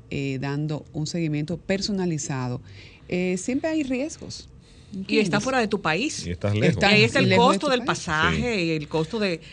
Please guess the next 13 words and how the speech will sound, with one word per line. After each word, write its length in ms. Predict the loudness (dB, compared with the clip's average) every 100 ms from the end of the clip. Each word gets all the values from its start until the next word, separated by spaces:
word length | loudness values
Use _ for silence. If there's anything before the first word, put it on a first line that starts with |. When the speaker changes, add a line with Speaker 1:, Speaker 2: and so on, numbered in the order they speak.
| -4
Speaker 2:
de 120 | 0
la 80 | 0
estadía. 500 | 0 -2 -2 -2 -4 -6
Speaker 3:
Doctora. 400 | -2 -2 4 6
Speaker 1:
Yo 140 | 6 4
te 120 | 2
diría 220 | 2 2
que 80 | 2
lo 100 | 2
más 140 | 4
importante 680 | 2 0 -4 -2 -2 -4 -8 -10 -2
es 360 | 0 0 -2
que 160 | -6 -6